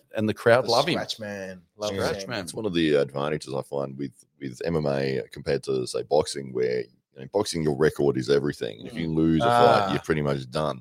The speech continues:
Speaker 2: Yeah.
Speaker 3: Uh, whereas in M M A, you can, you can lose ten fights in a row,
Speaker 2: Yeah.
Speaker 3: but if they're all bangers, like, and
Speaker 2: And
Speaker 3: it's
Speaker 2: Muay
Speaker 3: just back
Speaker 2: Thai
Speaker 3: and
Speaker 2: as well.
Speaker 3: forth, it's just like,
Speaker 2: Same.
Speaker 3: "Oh, people will still wanna see you." Like,
Speaker 1: Yeah.
Speaker 3: uh, it's like, I don't
Speaker 2: Absolutely.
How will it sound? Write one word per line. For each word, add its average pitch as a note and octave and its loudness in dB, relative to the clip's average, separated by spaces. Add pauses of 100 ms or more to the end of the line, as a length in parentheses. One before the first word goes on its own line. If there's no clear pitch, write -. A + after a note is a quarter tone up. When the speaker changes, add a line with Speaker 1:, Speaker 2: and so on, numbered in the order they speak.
Speaker 2:
Yeah. G2+ -8 (240)
Speaker 3:
Uh, C#2+ -2
whereas D2 -2
in C#2+ -6
M D#2+ -6
M C#2+ -4
A, E2 2
you D#2+ -4
can, D#2+ -4
you F2+ -8
can D#2+ -4
lose D#2 0
ten E2 -2
fights D2+ 2
in C#2 -4
a C2+ 0
row, D2 4
Speaker 2:
Yeah. D3+ 6
Speaker 3:
but C#2+ 2
if - -20
they're D#2 4
all F2 8 (160)
bangers, D#2+ 2
like, C#2+ -2
and C#2+ -4
Speaker 2:
And D3 2
Speaker 3:
it's E3 -4
Speaker 2:
Muay E3 6
Speaker 3:
just - 4
back F2 6
Speaker 2:
Thai - 4
Speaker 3:
and - 2
Speaker 2:
as - -6
well. B2+ 4
Speaker 3:
forth, E2 6
it's - -6
just - -8
like, - 0
Speaker 2:
Same. A#2 4
Speaker 3:
"Oh, A#2+ 8
people A2 2
will F#2+ 4
still G2+ 6
wanna F2+ 6
see F#2+ 2
you." D#2 0
Like, C#2+ 2
Speaker 1:
Yeah. G2+ 0
Speaker 3:
uh, F2 2
it's D2 -6
like, D#2 -2
I E2 0
don't G2 -2
Speaker 2:
Absolutely. G2 4